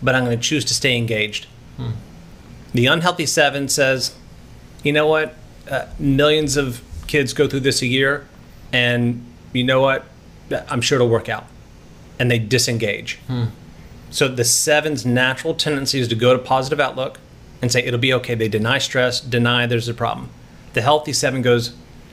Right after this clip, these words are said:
Speaker 1: "I'm gonna choose to step into emotional pain and co-parent this situation
Speaker 2: Yeah.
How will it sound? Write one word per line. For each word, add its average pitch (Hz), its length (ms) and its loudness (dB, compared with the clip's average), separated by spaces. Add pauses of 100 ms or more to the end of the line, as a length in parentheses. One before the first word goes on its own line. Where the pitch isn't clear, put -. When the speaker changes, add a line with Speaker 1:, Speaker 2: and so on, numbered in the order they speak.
(120)
Speaker 1:
"I'm 135 140 2
gonna 120 180 2
choose 190 460 -2
to 151 80 -4
step - 260 -2
into 120 220 -2
emotional 120 420 2
pain 131 420 -4 (500)
and 117 240 -2
co-parent 135 680 0 (300)
this 123 140 0
situation 117 800 -2
Speaker 2:
Yeah. 110 200 -8